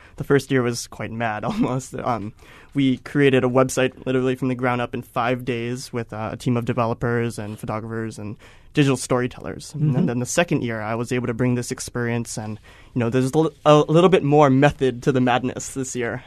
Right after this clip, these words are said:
Speaker 1: um, that we were able to, you know, have these offers, and I was able to give, um, kind of some insight onto what direction teams would go and kind of help them you know, execute their projects and ideas. So especially that,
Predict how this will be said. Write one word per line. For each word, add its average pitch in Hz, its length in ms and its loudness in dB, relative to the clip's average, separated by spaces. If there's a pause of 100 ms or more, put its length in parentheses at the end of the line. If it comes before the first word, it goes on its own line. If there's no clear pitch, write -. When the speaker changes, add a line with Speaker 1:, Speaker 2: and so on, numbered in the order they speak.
(100)
Speaker 1:
um, 123 480 0 (400)
that 123 200 2
we 135 100 2
were 139 120 6
able 131 220 2
to, 123 500 -2
you 131 80 -4
know, 117 200 -4
have 120 260 -2
these 123 240 -4
offers, 120 560 -2
and 120 100 -6
I 117 60 -2
was 123 140 -4
able 123 160 -4
to 123 80 -6
give, 123 340 -4 (840)
um, 151 340 -2
kind 196 180 -2
of 185 100 -2
some 180 260 -2 (280)
insight 170 520 6
onto 147 640 0 (120)
what 147 300 -2
direction 135 500 2
teams 131 320 -2
would 131 200 -6
go 127 600 4 (200)
and 113 420 -8
kind 127 140 -4
of 120 80 -4
help - 240 -4
them 123 280 -2 (400)
you 127 80 -6
know, - 80 -6
execute 143 380 -2
their 127 100 0
projects 123 400 -6
and 117 80 -6
ideas. 107 460 -8
So 127 200 -2
especially 147 400 -2
that, 110 220 -8